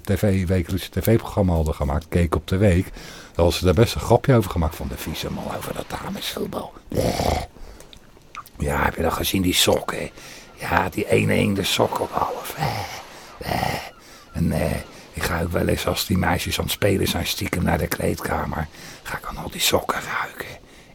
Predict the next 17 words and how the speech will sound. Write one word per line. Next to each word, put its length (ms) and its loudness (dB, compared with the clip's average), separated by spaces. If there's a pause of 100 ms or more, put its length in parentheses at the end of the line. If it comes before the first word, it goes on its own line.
Ja, 1040 0 (400)
ja, 360 -2
en 80 4
waarom? 440 4 (480)
Ik 220 0
zou 340 -2
het 140 -8
echt 260 -4
niet 240 -8
weten, 240 -10
hoor, 300 -8
maar, 300 -4 (1400)
eh, 240 -2
en, 160 4
eh, 180 0 (420)
ja. 220 2 (640)
Eh, 120 0